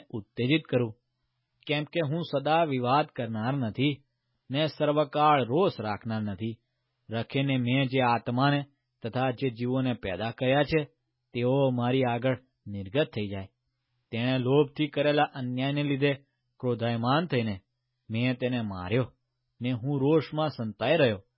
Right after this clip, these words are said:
અને તે તો પોતાના હૃદયને માર્ગે વળી જઈને ચાલ્યો ગયો. મેં તેના માર્ગો જોયા છે, હું તેને સાજો કહીશ. વળી હું તેને દોરીશ અને તેને તથા તેમાંના શોક કરનારાઓને હું દિલાસો આપીશ.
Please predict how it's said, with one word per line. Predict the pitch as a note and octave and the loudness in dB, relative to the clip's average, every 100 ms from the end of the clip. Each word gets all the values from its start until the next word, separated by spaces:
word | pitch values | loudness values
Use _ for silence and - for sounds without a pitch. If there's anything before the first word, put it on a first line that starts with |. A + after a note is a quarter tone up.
| _ _ - | _ _ -10
અને | A2+ G2+ | -8 -6
તે | C3+ D3+ | 0 0
તો | D#3+ C3+ A2 _ _ - | 2 0 -2 _ _ -6
પોતાના | A#2 B2 B2 B2 | -4 -2 0 0
હૃદયને | A2 A2 B2 B2 | -2 -2 0 0
માર્ગે | A2+ A2 A#2 A#2+ | -2 -2 -2 -2
વળી | A#2 G#2+ A#2+ | -2 -2 -2
જઈને | B2 B2+ C3 - _ _ - | 0 0 -2 -4 _ _ -10
ચાલ્યો | F#2 A#2+ C#3 | -2 2 2
ગયો. | A2+ G2 _ _ _ _ - | 0 -4 _ _ _ _ -8
મેં | G#2+ B2+ C#3 C#3 | -2 0 0 0
તેના | C#3 C#3 | -2 0
માર્ગો | B2+ A#2+ C3 D3 C#3 | 0 0 0 0 0
જોયા | A#2+ A2+ D3+ | 0 2 2
છે, | D#3+ C3+ - _ _ _ _ _ | 2 -4 -6 _ _ _ _ _
હું | C3 D#3 F3 D#3+ | -2 0 0 -2
તેને | D#3+ D#3+ | -2 0
સાજો | C#3+ A2+ G#2+ F3 | -2 -2 0 0
કહીશ. | F3+ A#2+ G#2+ - _ _ _ _ - | 0 -2 -2 -6 _ _ _ _ -8
વળી | A2 B2 C3 | -2 0 0
હું | A2 C3+ C3+ | -2 -2 0
તેને | C3 C3 A2+ | -2 -2 -2
દોરીશ | G2+ G#2 C#3 - _ _ _ - | -2 2 0 0 _ _ _ -12
અને | G#2+ A2 | -6 -6
તેને | - A2 B2+ C3+ B2+ _ _ | -4 -2 2 2 0 _ _
તથા | A#2+ B2 | -2 -2
તેમાંના | A#2+ A#2+ A#2+ B2+ C3 B2 | -2 -4 -2 0 0 0
શોક | - C#3 C3+ B2+ | -2 -2 -2 -4
કરનારાઓને | A2+ A2 A#2+ C3 C#3 C#3+ C#3 _ _ - | -6 -2 0 2 2 2 -2 _ _ -6
હું | C3+ D3 | -4 -2
દિલાસો | A2+ A2 D3+ D#3+ | -2 0 0 2
આપીશ. | B2+ G#2+ G#2+ | 2 2 -2